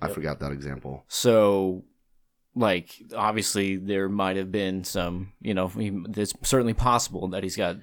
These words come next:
Speaker 3: Fire Nation parents and, or Fire Nation dad or mom and an earthbending.
Speaker 2: Th-, that's the only way that, uh, you could, i-, in my opinion, that's the only way that you could lava bend is that if you had a parent, uh, of, of one of the, each parent is a, is a different element. It's gotta be.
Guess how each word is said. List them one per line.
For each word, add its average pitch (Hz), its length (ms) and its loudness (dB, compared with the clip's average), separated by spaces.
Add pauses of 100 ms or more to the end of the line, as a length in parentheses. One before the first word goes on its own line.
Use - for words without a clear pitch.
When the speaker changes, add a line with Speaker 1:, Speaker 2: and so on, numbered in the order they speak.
(120)
Speaker 3:
Fire 92 260 2
Nation 87 300 -4
parents 87 480 -4
and, 90 260 -8
or 104 180 0
Fire 101 220 2
Nation 95 260 -6
dad 92 280 0
or 92 40 -2
mom 90 360 -4
and 90 80 -6
an 82 80 -8
earthbending. - 640 -12 (100)
Speaker 2:
Th-, 180 180 -4
that's 202 180 -4
the 220 200 -10
only 196 340 0
way 147 360 4
that, 110 220 -2
uh, 58 80 -8
you 120 260 -6
could, 117 460 2
i-, 117 100 -6 (100)
in 131 100 -2
my 123 160 2
opinion, 95 560 -6
that's 123 160 -6
the 143 60 -2
only 151 160 2
way 120 140 0
that 101 140 -4
you 104 80 -6
could 104 120 -6
lava 87 260 -4
bend 65 340 -12
is 95 140 -10
that 101 200 -2
if 98 180 -6
you 123 100 -2
had 101 460 0
a 95 80 -6
parent, 98 540 -8 (420)
uh, - 40 -6
of, 87 380 -6
of - 320 -10
one 104 200 -4
of 95 100 -6
the, 82 280 -6 (280)
each 139 180 -2
parent 117 240 2
is 95 120 -6
a, 95 140 -8
is 101 120 -6
a 101 60 -4
different 98 300 -8
element. 73 320 -16 (720)
It's 120 100 -12
gotta 175 200 0
be. - 260 -10